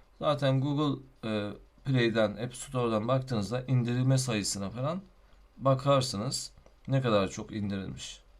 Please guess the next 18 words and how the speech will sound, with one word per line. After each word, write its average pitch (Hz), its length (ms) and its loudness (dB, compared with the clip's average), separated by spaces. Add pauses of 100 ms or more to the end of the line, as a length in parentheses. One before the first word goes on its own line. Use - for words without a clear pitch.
(140)
Yani 98 260 -4 (260)
yüz 113 220 -4
binlerce, 123 460 2
milyonlarca 113 720 -2 (480)
indirilme 117 520 0
var. 139 280 -4 (520)
Kötü 156 260 -4
yorum 147 420 2
okuyamazsınız. 143 960 0 (600)
Kötü 147 240 -4
yorum 123 220 2
okuyanlar, 120 640 0 (420)
e, - 100 -8
provokatördür. 117 1000 0 (520)
E, 101 380 -8
başka 127 280 0
firmaların 101 680 0
ajanıdır. 113 680 -6